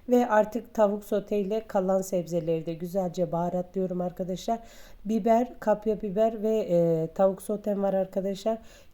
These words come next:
Kimyon, köri, karabiber, pul biber, tuz ve birazcık da sıvı yağ kullandım. Dilediğiniz baharatı da ekleyebilirsiniz bu arada. Bunları güzelce harmanlayacağım arkadaşlar. Bir eldiven yardımıyla bütün hepsine baharatların iyice geçtiğinden emin olana kadar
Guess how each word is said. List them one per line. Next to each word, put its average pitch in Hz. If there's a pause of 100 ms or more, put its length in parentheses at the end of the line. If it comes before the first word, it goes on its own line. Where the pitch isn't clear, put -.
Kimyon, 202 (140)
köri, 202
karabiber, 185
pul 185
biber, 180 (140)
tuz 214 (340)
ve 190
birazcık 180
da 214
sıvı 185
yağ 160
kullandım. 208 (400)
Dilediğiniz 226
baharatı 185
da 220
ekleyebilirsiniz 175
bu 175
arada. 190 (520)
Bunları 247
güzelce 208
harmanlayacağım 185
arkadaşlar. 180
Bir 196
eldiven 170
yardımıyla 170
bütün 180
hepsine 160
baharatların 165
iyice 175
geçtiğinden 160
emin 185
olana 151
kadar 180